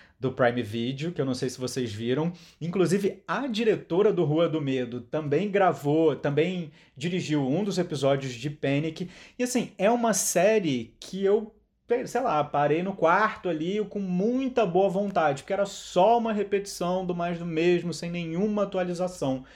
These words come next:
E aí, quando, quando cheguei, vi a mesma menina fazendo um, um, um outro projeto que tem uma cara muito mais atual do que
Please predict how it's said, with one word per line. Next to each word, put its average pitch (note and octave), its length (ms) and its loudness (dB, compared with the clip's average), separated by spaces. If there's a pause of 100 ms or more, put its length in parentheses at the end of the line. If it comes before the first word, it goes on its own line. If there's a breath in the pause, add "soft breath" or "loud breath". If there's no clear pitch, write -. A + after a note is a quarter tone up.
(480 loud breath)
E D#3+ 120 4
aí, G3 280 6 (120)
quando, G3 600 2
quando F#3 240 -2
cheguei, F3 340 2
vi D3 280 0
a G3 80 8
mesma G3+ 520 4
menina E3+ 600 -4 (120)
fazendo E3+ 760 2 (380 loud breath)
um, D#3 120 -2
um, F3 360 -2
um E3+ 100 2
outro F#3 300 4
projeto D3 880 2
que F3+ 140 -6
tem E3+ 380 -4
uma D3+ 200 -2
cara C#3+ 360 0
muito D#3+ 280 -4
mais D3+ 300 2
atual C3+ 500 2
do B2+ 160 -6
que B2+ 440 -4